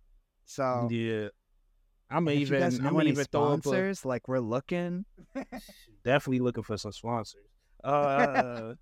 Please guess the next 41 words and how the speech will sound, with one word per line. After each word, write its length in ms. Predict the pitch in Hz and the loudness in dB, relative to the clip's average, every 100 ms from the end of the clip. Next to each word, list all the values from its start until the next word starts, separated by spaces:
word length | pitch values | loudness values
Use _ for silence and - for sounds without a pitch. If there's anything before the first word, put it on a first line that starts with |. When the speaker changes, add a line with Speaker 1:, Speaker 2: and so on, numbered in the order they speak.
| _ | _
Speaker 1:
<laughs> 180 | _ 151 | _ -12
Speaker 2:
so 500 | - 143 135 127 117 | -2 0 0 0 0
I'ma, 340 | 143 185 151 135 | 0 2 2 0
I'ma 200 | 175 165 | 0 0
even 300 | 156 143 139 | 0 0 -2
start 280 | - 135 | 0 0
doing 260 | 127 147 131 | 0 0 0
the 220 | 127 123 120 | 0 -2 -4
Q 240 | 156 151 | -2 0
and 180 | 143 139 | 2 2
A 260 | 143 139 | 2 2
on, 480 | 120 120 123 123 117 - _ - _ | 2 0 -2 -2 -6 -12 _ -20 _
like, 380 | 113 120 113 110 | 0 2 2 -2
my 360 | 113 117 107 131 | -2 0 2 2
I 40 | |
G 240 | 117 127 127 | 0 -2 -2
story 400 | - 120 113 107 | 0 0 2 0
and 100 | 107 | -2
stuff 220 | 117 107 | -4 -2
like 200 | 104 104 | -2 0
that. 220 | 107 104 | 0 -2
So 100 | 104 | 0
even 260 | 110 131 117 | 0 0 0
if 120 | 110 | 0
people 220 | 131 113 | -2 0
wanna 160 | 110 107 | -2 -2
just 220 | 98 101 | -4 -6
do 140 | 110 107 | -2 -2
anonymous, 580 | 98 107 101 95 92 | 0 0 0 -4 -6
like, 320 | 101 98 95 - _ - - - - _ | -2 -2 -2 -8 _ -20 -20 -20 -20 _
they 100 | 104 | -4
can 120 | 92 | -2
ask 360 | 92 104 101 - | 0 2 0 -2
questions. 580 | - 101 - 95 107 - _ _ _ _ _ _ | -2 -2 -4 -12 -16 -20 _ _ _ _ _ _
And 80 | - _ _ - - | -20 _ _ -14 -4
Speaker 1:
All 160 | 135 | -2
right. 160 | 151 277 | 0 0
Speaker 2:
if 220 | - - | -2 -2
you 120 | 151 | 2
wanna 180 | 165 | 4
Speaker 1:
Yeah. 60 | 156 | 4